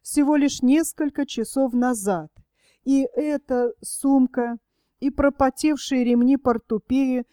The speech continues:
плотно прилегали к горячему ладному телу лейтенанта, А сейчас лежит это же тело у края могилы, неподвижное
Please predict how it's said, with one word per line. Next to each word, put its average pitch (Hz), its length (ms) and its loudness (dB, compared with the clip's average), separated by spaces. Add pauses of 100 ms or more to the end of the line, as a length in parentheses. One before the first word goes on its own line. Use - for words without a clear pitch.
(280)
плотно 285 520 0
прилегали 220 800 0
к 208 60 -12
горячему 262 720 0
ладному 233 680 0
телу 254 380 -2
лейтенанта, 226 880 -4 (580)
А 208 60 -2
сейчас 240 720 -2
лежит 247 640 0
это 294 300 0
же 254 180 -2
тело 269 540 0
у 240 140 -4
края 262 420 0
могилы, 226 680 -2 (360)
неподвижное 254 1040 0